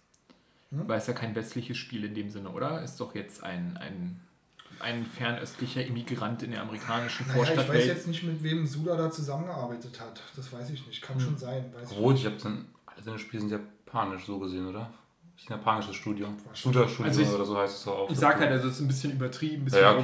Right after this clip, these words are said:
Speaker 3: klar.
Speaker 2: the edge und ein
Speaker 1: Ja,
Speaker 2: bisschen,
Speaker 1: also
Speaker 2: äh,
Speaker 1: spielt
Speaker 2: abgefahren,
Speaker 1: aber in
Speaker 2: so.
Speaker 1: dieser amerikanischen, in diesem amerikanischen Setting eben total. Es spielt ja im Prinzip nur auf diesem Campus scheinbar.
Speaker 3: Eigentlich alle Suda-Spiele, oder? Die waren ja immer schon so ein bisschen
Speaker 1: Ja,
Speaker 3: Anime-mäßig.
Speaker 1: genau.
Speaker 2: Ja,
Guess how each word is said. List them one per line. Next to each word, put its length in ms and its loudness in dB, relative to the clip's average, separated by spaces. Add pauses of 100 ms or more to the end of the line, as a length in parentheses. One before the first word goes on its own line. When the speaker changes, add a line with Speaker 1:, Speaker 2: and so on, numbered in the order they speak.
Speaker 3:
klar. 120 6
Speaker 2:
the 140 4
edge 260 2
und 160 -2
ein 80 2
Speaker 1:
Ja, 80 4
Speaker 2:
bisschen, 580 6
Speaker 1:
also 260 2
Speaker 2:
äh, 0 -
Speaker 1:
spielt 280 2
Speaker 2:
abgefahren, 160 6
Speaker 1:
aber 160 8
in 60 8
Speaker 2:
so. 80 4
Speaker 1:
dieser 200 4
amerikanischen, 840 2
in 120 -4
diesem 180 8
amerikanischen 580 -4
Setting 440 -8
eben 140 -10
total. 380 -10
Es 80 -8
spielt 260 -8
ja 120 -2
im 120 -4
Prinzip 360 -4
nur 280 2
auf 100 -8
diesem 260 -6 (520)
Campus 440 0
scheinbar. 260 -8 (100)
Speaker 3:
Eigentlich 200 -2
alle 200 6
Suda-Spiele, 560 -2
oder? 140 2
Die 100 -2
waren 80 -2
ja 80 -4
immer 220 -4
schon 160 -8
so 60 -6
ein 60 -8
bisschen 280 -8
Speaker 1:
Ja, 60 -6
Speaker 3:
Anime-mäßig. 460 -4 (120)
Speaker 1:
genau. 340 -6 (240)
Speaker 2:
Ja, 280 -2